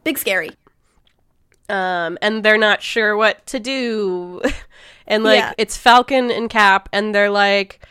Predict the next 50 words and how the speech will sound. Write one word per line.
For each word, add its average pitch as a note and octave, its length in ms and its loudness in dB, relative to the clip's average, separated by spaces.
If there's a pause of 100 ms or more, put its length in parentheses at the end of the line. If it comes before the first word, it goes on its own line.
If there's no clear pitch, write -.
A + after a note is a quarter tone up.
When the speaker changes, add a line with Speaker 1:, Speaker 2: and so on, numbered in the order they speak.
(220)
Speaker 2:
and G#3+ 220 -4
Falcon G#3 360 2
goes, G3+ 540 -2
"I A3 140 4
might A3 240 2
know A3 140 2
somebody G#3 460 -2
who F#3+ 100 -12
can F#3+ 180 -10
help," F#3+ 440 -8 (100)
which G#3+ 160 -4
Speaker 1:
Right. F#3+ 100 -2
Speaker 2:
I F#3+ 80 -2
think G#3+ 240 -8
is F#3 140 -6
Ant-Man. D#4+ 540 -4 (200)
And G#3+ 100 -2
Speaker 1:
Gotta A#3+ 40 2
Speaker 2:
then A3+ 80 2
it F#3+ 60 -6
Speaker 1:
be. G#3 40 -6
Speaker 2:
says, G3+ 220 -2
"Ant-Man F#3 360 -6
will E3+ 280 -10
return." - 480 -20 (280)
Speaker 1:
'Cause C4+ 120 -4
they D4 80 0
say D#4+ 340 0
if C4 100 0
we C#4+ 120 -2
call B3+ 340 0
Anthony, B3 340 -2
he A#3+ 140 -8
won't A3+ 340 -6 (160)
believe. G#3+ 640 -8 (480)
And B3+ 140 0
even C4 240 0
if C4 80 0
he C4+ 80 0
Speaker 2:
Yes. G#3+ 80 -4
Speaker 1:
did C#4 180 0
believe, F#3 640 -4 (100)
the A#3+ 120 -4
Accords C4+ 580 -2
won't G#3+ 140 -8
let F#3+ 100 -6
him G#3+ 120 -10
help. - 360 -10
So - 360 -6
Speaker 2:
Yes. - 520 -12